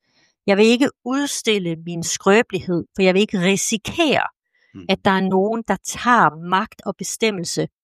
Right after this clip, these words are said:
Speaker 1: fra mig. Og det er både, øh, på hjemmefronten, der er det jo ikke sikkert, at vi vil bruge ord som magt, men, men jeg har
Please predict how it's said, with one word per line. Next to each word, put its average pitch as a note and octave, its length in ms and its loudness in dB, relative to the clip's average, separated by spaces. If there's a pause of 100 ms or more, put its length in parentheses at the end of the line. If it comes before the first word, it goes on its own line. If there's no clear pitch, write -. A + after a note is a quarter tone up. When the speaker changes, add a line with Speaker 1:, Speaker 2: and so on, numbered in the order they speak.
(140)
Speaker 1:
fra - 220 -2
mig. C3 280 2 (1160)
Og - 180 -4
det C4 100 4
er B3+ 40 4 (120)
både, B3 560 6 (640)
øh, E3 600 2
på F#3 80 -8 (140)
hjemmefronten, F#3+ 720 -2 (120)
der G#3+ 60 2
er A3 40 2
det F3+ 60 2
jo - 20 2
ikke F#3+ 120 -4
sikkert, F#3+ 320 -2
at - 40 -16
vi F3+ 80 -6
vil D3+ 200 -6
bruge E3 340 2
ord E3 60 2
som C#3 240 -4
magt, C3+ 520 -2 (500)
men, G3 180 -2
men G3 180 -2
jeg G3+ 100 2
har G#3 180 -4